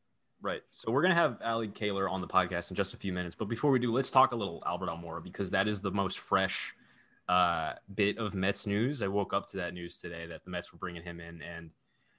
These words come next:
basically what you gotta know about Albert Almora is he is, like, sort of Juan Lagares-ish. Basically, he's gonna have that role. He's, uh, gonna play against lefties. He's gonna come late in games, uh, come into the game late in games when, uh,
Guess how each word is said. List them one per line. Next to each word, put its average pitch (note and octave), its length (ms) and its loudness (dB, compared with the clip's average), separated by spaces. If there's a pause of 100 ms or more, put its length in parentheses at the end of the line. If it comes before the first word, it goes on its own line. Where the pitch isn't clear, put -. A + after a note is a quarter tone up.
(520)
basically E3 440 6
what C3+ 160 4
you C3+ 60 0
gotta C3+ 160 4
know C3 140 2
about B2+ 180 2
Albert A#2 240 4
Almora G#2+ 540 6
is G#2 340 2
he A#2 500 0
is, A2+ 680 2
like, G#2+ 400 0 (400)
sort A#2+ 320 4
of B2+ 340 4
Juan C3 240 2
Lagares-ish. B2+ 880 4 (600)
Basically, C3+ 360 0
he's A#2+ 140 -4
gonna A#2 120 0
have A2+ 180 2
that G#2 180 4
role. G2+ 260 2
He's, G#2 240 -4 (720)
uh, G2+ 260 4
gonna G2+ 240 0
play A2 180 6
against A2 220 0
lefties. D#3 380 2
He's G2+ 180 -6
gonna F#2 300 -2 (160)
come G2+ 340 2
late G2+ 180 2
in G2+ 140 -2
games, G#2 640 -2
uh, F#2+ 100 -4
come G2+ 180 2
into G2 100 2
the F#2 60 -2
game G2 200 0
late F#2+ 140 -2
in F#2+ 80 -2
games F#2 400 -2
when, F#2 320 -2
uh, F2 300 2